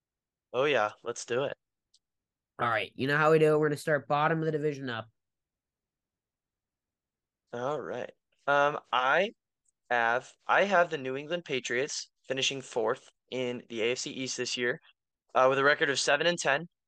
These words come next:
Speaker 1: I look at this group and I think it's a pretty boring offense,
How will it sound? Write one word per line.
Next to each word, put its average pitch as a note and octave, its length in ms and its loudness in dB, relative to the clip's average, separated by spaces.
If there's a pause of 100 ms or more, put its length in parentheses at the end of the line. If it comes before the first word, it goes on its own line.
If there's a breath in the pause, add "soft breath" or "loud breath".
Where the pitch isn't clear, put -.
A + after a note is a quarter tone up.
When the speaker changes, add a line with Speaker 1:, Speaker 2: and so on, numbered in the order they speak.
(380)
Speaker 1:
I C#3+ 100 4
look D3 200 0
at F#3+ 60 -6
this F3 180 -4
group E3+ 320 -4
and C#3+ 100 -2
I C3+ 100 0
think C#3+ 280 -10
it's C#3+ 360 0
a B2+ 100 2
pretty C#3 320 -4
boring B2+ 400 2
offense, B2 680 -2